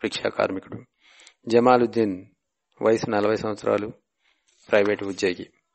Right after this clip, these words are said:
మహమ్మద్ ఖాన్, ముప్పై సంవత్సరాలు, ప్రైవేటు ఉద్యోగి. రాములు, పద్దెనిమిది సంవత్సరాలు, ప్రైవేటు ఉద్యోగి.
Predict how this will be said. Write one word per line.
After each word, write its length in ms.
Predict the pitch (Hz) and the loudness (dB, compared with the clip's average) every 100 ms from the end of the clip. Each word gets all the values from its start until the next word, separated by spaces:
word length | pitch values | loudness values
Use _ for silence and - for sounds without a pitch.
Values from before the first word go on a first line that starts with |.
| _ _ _ _ - | _ _ _ _ 2
మహమ్మద్ 320 | 123 131 120 | 4 6 6
ఖాన్, 240 | 127 117 98 | 4 4 2
ముప్పై 320 | 104 - 107 | -2 0 0
సంవత్సరాలు, 440 | 107 110 110 107 | 0 -2 2 2
ప్రైవేటు 420 | 107 - 98 98 98 | 0 0 2 0 -2
ఉద్యోగి. 320 | 95 92 92 | -4 -4 -2
రాములు, 540 | 104 113 120 120 95 92 _ _ _ | 4 6 6 2 -2 -8 _ _ _
పద్దెనిమిది 320 | 113 113 117 | -2 0 -2
సంవత్సరాలు, 440 | - 110 - 107 107 | -2 -4 -2 -2 -4
ప్రైవేటు 420 | 113 110 104 101 | -2 0 2 0
ఉద్యోగి. 380 | 101 95 95 | -4 -4 -4